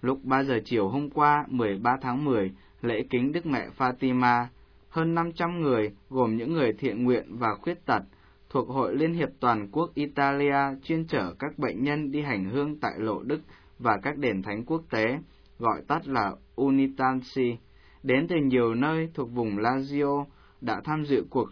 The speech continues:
rước tượng Đức Mẹ Fatima từ nhà thờ Thánh Martino trên núi đến đền thờ Đức Bà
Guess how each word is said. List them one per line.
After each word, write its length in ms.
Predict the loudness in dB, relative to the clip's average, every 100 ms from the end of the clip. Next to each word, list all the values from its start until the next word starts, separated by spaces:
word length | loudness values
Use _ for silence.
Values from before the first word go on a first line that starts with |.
| -2
rước 220 | -2 -2
tượng 200 | -4 -2
Đức 100 | -2
Mẹ 180 | 0 -2 -4 -2
Fatima 640 | -2 -2 -2 2 2 2 -4 -20 -12 0
từ 120 | 4
nhà 260 | 4 2
thờ 320 | 0 0 0 0
Thánh 240 | -2 -2
Martino 720 | 0 -2 -2 0 2 2 0 -2 -8 -2
trên 280 | 0 2
núi 320 | 2 2 0 -4 -14 _ -18 -2
đến 320 | 0 0 0
đền 220 | 0 0
thờ 220 | -2 -2 -2
Đức 120 | -4
Bà 180 | -2